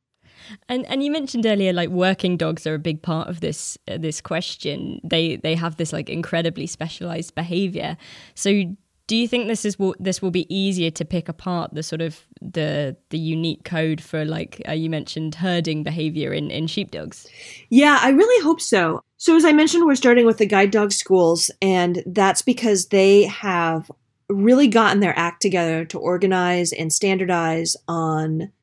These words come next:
Speaker 2: recording the behavior for many generations of their dogs, again, in a standardized way so that they're all sort of using the same set of questions to say, how does the dog behave in this situation? How does the dog behave in that situation? So it's this lovely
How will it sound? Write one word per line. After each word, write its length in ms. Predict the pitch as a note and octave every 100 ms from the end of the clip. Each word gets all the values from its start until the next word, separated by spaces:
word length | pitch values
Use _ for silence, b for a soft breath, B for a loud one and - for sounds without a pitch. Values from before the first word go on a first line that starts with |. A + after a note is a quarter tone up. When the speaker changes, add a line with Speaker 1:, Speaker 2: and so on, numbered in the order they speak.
| -
Speaker 2:
recording 720 | F#3 D#3+ - A#3 A3+ A3 G#3+
the 260 | F#3 E3+ E3
behavior 440 | E3 F3+ F3 E3
for 160 | D3 E3+
many 240 | E3 E3
generations 720 | D#3+ D#3+ D#3 D#3+ D3+ E3 E3
of 120 | - D#3+
their 120 | E3
dogs, 540 | E3 D#3+ D#3+ D#3 - -
again, 200 | G3 F3+
in 120 | G3+
a 60 | F#3+
standardized 640 | - F#3+ F#3 F3 D#3+ D3+
way 240 | E3+ D#3
so 160 | D#3+ -
that 200 | E3+ - b b b -
they're 200 | G3 -
all 600 | G3 G3 F#3 F#3 F#3 - _ _
sort 220 | - G#3 F#3
of 140 | E3+ -
using 600 | F3+ F#3+ G#3+ G3 F#3+ F3
the 100 | E3
same 600 | - F#3+ F3+ F3+ E3+ E3
set 340 | - G3+ E3+
of 100 | D#3+
questions 680 | - F3+ F3 - E3+ E3 -
to 140 | -
say, 640 | E3 - E3+ D#3+ D#3+ D#3+ E3+ b b
how 160 | - F3+
does 120 | E3+
the 80 | E3+
dog 220 | D#3+ D#3+
behave 280 | E3 F3+ D#3
in 80 |
this 120 | D#3 D3+
situation? 400 | D#3+ E3 D3+ D#3+
How 120 | E3
does 140 | D3+
the 60 | F3
dog 240 | E3 D#3
behave 240 | D3+ D3+ -
in 80 |
that 220 | D3 - -
situation? 640 | - C3+ A#2 - - - b b b b
So 220 | - A3+
it's 160 | G#3 -
this 200 | G#3+ G3+
lovely 800 | G3 G#3 G#3 G#3 G3 F3+ F3